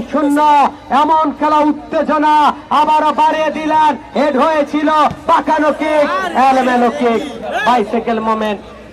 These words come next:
এলোমেলো কিক, বল প্রিমিয়ার ব্যাংক প্রান্তে, সেই প্রান্ত থেকে থ্রু করবেন, আবারও বলটিকে, ও, ফাউল।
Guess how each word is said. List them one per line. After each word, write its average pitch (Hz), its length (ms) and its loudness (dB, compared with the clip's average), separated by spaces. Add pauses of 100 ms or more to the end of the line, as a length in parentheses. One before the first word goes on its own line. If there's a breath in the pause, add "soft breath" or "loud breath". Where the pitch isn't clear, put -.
(120)
এলোমেলো 233 380 0
কিক, 220 300 -2 (340)
বল 233 220 2 (180)
প্রিমিয়ার 240 400 -2
ব্যাংক 208 220 -6 (120)
প্রান্তে, 196 420 -4 (560)
সেই 196 140 -2
প্রান্ত 202 360 -6 (120)
থেকে 208 180 -4
থ্রু 240 240 -6
করবেন, 254 380 -2 (520)
আবারও 226 260 -2
বলটিকে, 214 440 -4 (1080)
ও, 170 60 -8 (120)
ফাউল। 240 260 -2